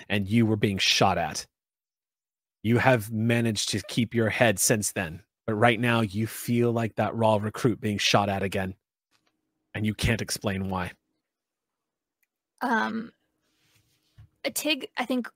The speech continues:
Speaker 2: does, I think after, like, the gasp freeze, she's on, like, alert, like, weapon up for a second, realizes it's internal and not external. Um, uh,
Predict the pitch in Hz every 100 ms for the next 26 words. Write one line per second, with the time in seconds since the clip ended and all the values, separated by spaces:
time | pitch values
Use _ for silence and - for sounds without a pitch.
0 | _ _ _ _ _ _ _ _ _ _
1 | _ _ _ _ _ _ - 240 269 262
2 | 233 262 285 - 254 - 302 262 240 220
3 | 220 240 - - - 240 202 190 - -
4 | 240 254 254 226 - - 220 202 226 247
5 | 214 185 - _ _ _ - 214 226 226
6 | 220 - - - 277 254 269 277 254 -
7 | - 226 226 214 214 220 214 208 - 214
8 | - 240 226 208 196 - 208 - - 240
9 | 240 247 - - - _ - 202 151 165
10 | - _ - 185 151